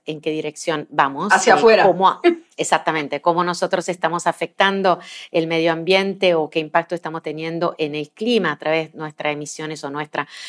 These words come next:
Speaker 1: eh, justamente actividad productiva. Hoy se calcula una doble materialidad, que es cómo ese clima, en cuanto a urgencia, emergencia y obviamente situación, eh, también un poco límite, afecta a nuestro negocio, eh,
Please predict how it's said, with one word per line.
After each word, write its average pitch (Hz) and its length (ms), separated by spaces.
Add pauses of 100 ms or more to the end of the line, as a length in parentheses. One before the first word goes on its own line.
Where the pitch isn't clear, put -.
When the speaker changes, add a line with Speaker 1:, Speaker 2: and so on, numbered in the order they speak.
(200)
Speaker 1:
eh, 123 140
justamente 156 500
actividad 156 460
productiva. 180 600 (460)
Hoy 190 360
se - 160
calcula 170 400
una 156 180
doble 156 280
materialidad, 143 680
que 143 140
es - 160 (220)
cómo 220 320
ese 214 280
clima, 233 600
en 147 200
cuanto 165 340
a 151 60
urgencia, 170 560
emergencia 143 720
y 139 120
obviamente 147 520 (300)
situación, 160 720
eh, 139 320
también 151 340
un 147 100
poco 165 240
límite, 180 500 (280)
afecta 165 420
a - 20
nuestro 160 320
negocio, 165 600 (180)
eh, - 180